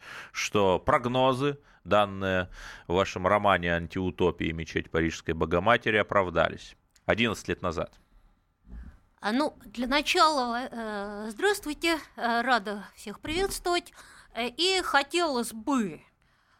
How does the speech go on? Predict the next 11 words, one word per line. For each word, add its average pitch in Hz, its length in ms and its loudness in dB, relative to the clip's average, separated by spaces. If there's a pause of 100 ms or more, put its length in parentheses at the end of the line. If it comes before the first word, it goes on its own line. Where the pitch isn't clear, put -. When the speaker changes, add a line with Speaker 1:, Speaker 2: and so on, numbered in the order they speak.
(200)
Speaker 2:
э, 196 220 -2
возразить 262 640 0
немного 311 540 -2
против 277 500 -2
эпитета, 262 1300 2
которым 254 400 0
вы 254 100 -2
меня 262 560 4
так 233 200 0
своеобразно 240 600 2
представили, 320 800 2